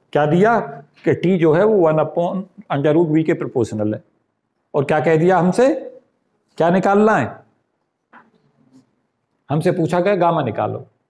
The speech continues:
सीपी upon सीवी। आपको कुछ करना नहीं, इससे comparison कर दो, टीवी की power half constant हो गया इसका मतलब, इसको V की power half करके इधर ले आओ, इन दोनों की comparison कर लो,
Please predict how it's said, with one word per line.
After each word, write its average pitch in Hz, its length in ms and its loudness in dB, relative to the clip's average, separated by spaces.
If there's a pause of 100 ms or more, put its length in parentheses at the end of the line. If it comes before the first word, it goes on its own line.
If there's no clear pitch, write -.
(300)
सीपी 151 260 -2
upon 117 220 -2
सीवी। 104 320 -10 (480)
आपको 175 300 2
कुछ 202 160 0
करना 185 280 2
नहीं, 240 160 2
इससे 196 180 2
comparison 170 500 0
कर 214 160 2
दो, 269 200 2 (1080)
टीवी 190 520 4 (800)
की 185 100 0
power 170 300 2
half 170 240 0
constant 151 420 0
हो 131 120 -2
गया 190 140 0
इसका 202 240 -2
मतलब, 226 320 -6 (680)
इसको 139 240 -2
V 156 140 2
की 165 120 0
power 160 260 0
half 139 220 0
करके 165 220 -2
इधर 143 160 0
ले 131 140 0
आओ, - 200 -4 (800)
इन 196 140 4
दोनों 208 260 4
की 208 120 2
comparison 170 520 2
कर 202 120 2
लो, 262 240 4